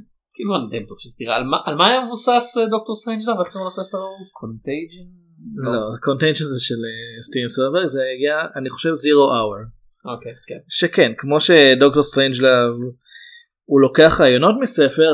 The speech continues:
Speaker 2: אבל מאוד מאוד משנה את האופי שלו.
Speaker 1: כן.
Speaker 2: אז גם פה, זה ספר שהוא די רציני באופיו, די אפל אפילו, שטייקה וייטיטי לקח חלק מהרעיונות בעלילה שלו,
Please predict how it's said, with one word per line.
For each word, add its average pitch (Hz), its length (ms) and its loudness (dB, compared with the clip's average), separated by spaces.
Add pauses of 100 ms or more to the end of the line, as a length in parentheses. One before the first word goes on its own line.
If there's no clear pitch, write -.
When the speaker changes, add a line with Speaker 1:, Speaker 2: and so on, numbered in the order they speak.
(140)
Speaker 2:
אבל 123 160 -4 (320)
מאוד 147 280 4
מאוד 156 180 4
משנה 135 380 0
את 131 100 -4
האופי 147 300 0
שלו. 135 440 -4
Speaker 1:
כן. - 140 -20 (540)
Speaker 2:
אז 160 160 2
גם 220 240 2
פה, 147 240 10
זה 180 220 2
ספר 220 180 2
שהוא 131 600 4
די 160 260 6
רציני 165 400 0
באופיו, 120 380 0
די 135 560 4
אפל 131 340 2
אפילו, 127 440 0 (800)
שטייקה 151 880 2
וייטיטי 185 380 2
לקח 156 400 4 (1080)
חלק 185 380 4
מהרעיונות 139 720 4
בעלילה 131 420 2
שלו, 170 480 2